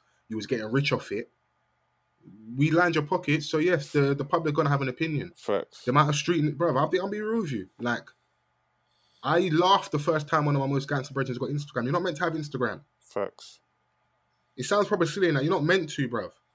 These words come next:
Speaker 1: I'm not meant to be able to see you on the internet. You're not meant to have no digital footprint. That's how my brethren grew up. You weren't on the line like that. You
Speaker 2: Mm.
Speaker 1: weren't, bro. And not with your fa-, not with your real face, at least. And not with your gang name. <laughs>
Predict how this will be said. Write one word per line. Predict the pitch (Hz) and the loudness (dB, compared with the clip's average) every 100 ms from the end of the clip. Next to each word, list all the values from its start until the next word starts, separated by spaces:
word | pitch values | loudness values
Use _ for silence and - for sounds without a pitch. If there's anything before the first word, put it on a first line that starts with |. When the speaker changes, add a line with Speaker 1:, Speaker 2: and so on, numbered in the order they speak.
| _ _ | _ _
Speaker 1:
I'm | 131 | 0
not | 175 | 2
meant | 175 175 | 0 0
to | |
be | 175 | -2
able | 165 | -2
to | |
see | 147 170 | -4 -2
you | 156 | 0
on | |
the | 147 151 | 0 0
internet. | 160 143 113 | -4 -4 -2
You're | 127 | 0
not | 151 | 0
meant | 156 | 0
to | 151 | -2
have | 143 | 0
no | 151 | 0
digital | 147 147 127 | 0 -2 -4
footprint. | 127 131 - 104 - _ _ _ _ | -6 -10 -8 -8 -10 _ _ _ _
That's | - 175 - | 2 2 4
how | 165 151 | 4 4
my | 131 135 | 0 -2
brethren | 127 143 139 113 | 2 2 2 -2
grew | 139 | -2
up. | 131 113 | -2 -2
You | 117 | -2
weren't | 139 151 120 | 0 0 0
on | 139 135 | 0 2
the | |
line | 131 139 147 | 2 2 2
like | 120 92 | 0 -6
that. | 101 92 _ _ _ | -12 -14 _ _ _
You | 110 98 | -14 -8
Speaker 2:
Mm. | 95 | -2
Speaker 1:
weren't, | 135 123 | -2 -2
bro. | 110 110 147 - _ _ _ - - | -4 -4 -6 -10 _ _ _ -20 -4
And | 123 | 4
not | 156 151 | 4 6
with | 143 | 4
your | 127 | 4
fa-, | - 147 | 4 4
not | 180 | 4
with | 151 | 4
your | 127 139 | 4 6
real | 147 | 6
face, | 160 170 165 | 8 6 4
at | 104 | -2
least. | 107 143 - - _ _ - | -4 -6 -12 -20 _ _ -8
And | 113 | 4
not | 151 | 4
with | 156 | 6
your | 120 | 4
gang | - 165 190 135 | 8 8 8 4
name. | 117 143 - - _ _ | 2 0 -4 -20 _ _
<laughs> | - | -4